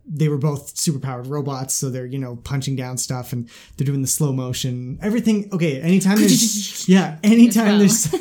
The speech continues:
Speaker 1: there's, <laughs> anytime there's any sort of bionic activity,
Speaker 2: Uh-huh.
Speaker 1: they slow it down for some reason, which is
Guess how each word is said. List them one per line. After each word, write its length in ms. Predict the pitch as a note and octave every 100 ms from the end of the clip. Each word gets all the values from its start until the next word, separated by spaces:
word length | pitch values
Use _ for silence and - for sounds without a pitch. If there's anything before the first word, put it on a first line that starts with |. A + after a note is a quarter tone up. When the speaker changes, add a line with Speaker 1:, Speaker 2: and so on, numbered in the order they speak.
| -
Speaker 1:
there's, 80 | G4 - - G#4 - G4+ - - F#3
<laughs> 40 | E3
anytime 440 | G3 A#3+ A3+ G3+
there's 300 | G3+ F3 -
any 240 | F3 F3 E3
sort 200 | F3 D3+
of 60 |
bionic 500 | C3 C3+ C3+ C3 B2+
activity, 480 | B2 A#2 D#3+ B2+ A#2+
Speaker 2:
Uh-huh. 240 | F3+ G3+ G3
Speaker 1:
they 100 | D#3+
slow 280 | - E3+
it 140 | E3+ C3
down 500 | C3+ D3 F#3 G#3 G3+
for 240 | - G#3
some 200 | G3 G#3
reason, 360 | G#3+ A3 A#3+ A3
which 160 | D#3+
is 260 | D3+ C3